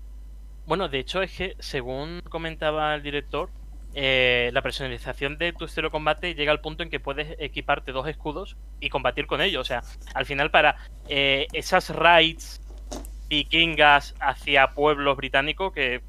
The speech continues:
que bueno, que son señas de identidad de aquella época, eh, eh, te mete, te mimetiza mucho en el papel, ¿no? Porque estás ahí con los dos escudos y tienes que defenderte de la flecha,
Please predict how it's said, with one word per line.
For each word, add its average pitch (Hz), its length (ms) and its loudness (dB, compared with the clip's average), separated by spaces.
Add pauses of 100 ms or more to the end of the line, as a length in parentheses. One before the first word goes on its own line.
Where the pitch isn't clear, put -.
(400)
que 127 60 -12
bueno, 135 180 -6
que 143 80 -8
son 139 140 -10
señas 139 180 -4
de 139 60 -2
identidad 135 260 -4
de 131 80 -2
aquella 131 200 -4
época, 156 240 -10 (580)
eh, 135 320 -8
eh, 147 100 -10 (140)
te 143 100 2
mete, 139 200 -6 (140)
te 151 100 -2
mimetiza 139 340 0
mucho 170 180 0
en 170 60 8
el 151 40 4
papel, 160 300 6
¿no? 165 80 8
Porque 139 160 2
estás 151 200 2
ahí 185 80 4
con 170 100 0
los 156 80 2
dos 156 100 4
escudos 175 320 -2
y 160 40 -2
tienes 156 220 -6
que 165 80 -4
defenderte 156 460 -2
de 147 100 -2
la 147 120 4
flecha, 180 480 4